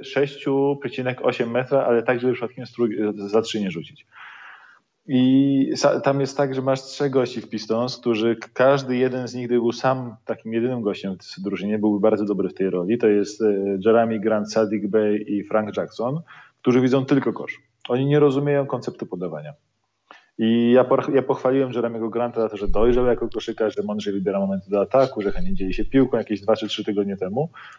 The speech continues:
Od tej pory Jeremy Grant zamienił się w totalną czarną dziurę i po prostu absolutnie odmawia jakiegokolwiek grania zespołowego. W obronie zapieprza jak dziki, chwała mu za to. W ataku jest z meczu na mecz coraz bardziej irytujący. Saddiq Bey patrzy na Jeremy'ego Granta i mówi: „Słuchaj, właściwie mogę robić to samo”.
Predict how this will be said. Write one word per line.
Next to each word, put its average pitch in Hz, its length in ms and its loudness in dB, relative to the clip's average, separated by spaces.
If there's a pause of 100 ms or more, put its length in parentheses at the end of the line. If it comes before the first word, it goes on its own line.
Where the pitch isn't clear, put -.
(100)
Od 135 220 2
tej 127 120 4
pory 127 320 2
Jeremy 110 260 0
Grant 113 180 -2
zamienił 110 160 -4
się 101 120 -6
w - 20 -8
totalną 110 340 2
czarną 107 360 0
dziurę 104 280 2
i - 20 -4
po 113 100 -6
prostu - 500 -6
absolutnie 165 680 0
odmawia 127 380 2
jakiegokolwiek 113 540 0
grania 107 200 0
zespołowego. 87 600 -8 (580)
W 104 60 -2
obronie 151 480 2
zapieprza 131 500 0
jak 101 100 -2
dziki, 98 420 -8 (160)
chwała 104 200 0
mu 101 140 -8
za 87 120 -12
to. - 160 -20
W - 100 -4
ataku 135 600 0 (440)
jest - 400 0 (280)
z 110 180 -12
meczu 147 280 2
na 127 100 -2
mecz 131 180 -2
coraz 113 200 0
bardziej 101 320 0
irytujący. 92 500 -6
Saddiq 123 420 2
Bey 131 280 4
patrzy 117 280 -2
na 110 60 -6
Jeremy'ego 110 380 -4
Granta 107 280 -4
i 117 60 -4
mówi: 113 160 -4
„Słuchaj, - 300 -12
właściwie - 340 -12
mogę 165 200 -10
robić 170 200 -8
to - 80 -4
samo”. 156 460 -2